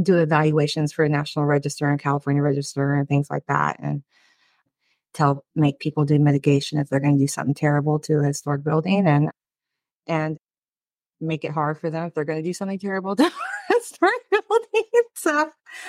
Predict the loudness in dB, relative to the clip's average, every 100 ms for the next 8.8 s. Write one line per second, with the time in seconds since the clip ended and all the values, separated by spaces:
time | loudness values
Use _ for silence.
0 | -8 -6 -6 0 2 2 -2 -8 -18 -20
1 | -4 -2 -2 -2 -2 0 2 2 2 -2
2 | -4 -4 2 2 2 2 2 0 -4 -2
3 | 0 0 0 -2 -2 -2 -2 -4 -8 _
4 | _ _ _ _ _ -20 -4 -2 0 0
5 | -2 -2 -2 -2 -4 -8 -14 _ _ _
6 | -8 -4 -2 2 2 0 -2 _ -4 -2
7 | -2 -4 _ _ _ _ _ _ -20 -10
8 | -6 -6 -8 _ -6 -2 -2